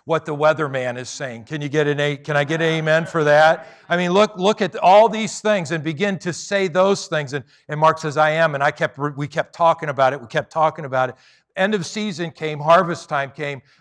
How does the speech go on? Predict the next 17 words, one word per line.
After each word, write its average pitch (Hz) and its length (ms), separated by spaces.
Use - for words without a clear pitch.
Mark 170 260
came 170 260
in 165 120
and 156 160
told 165 300
me 143 160
that 139 180
it 143 80
was 135 180
one 151 160
of 131 120
the 123 80
best 151 420
years 143 320
they 120 180
ever 120 220
had. 110 360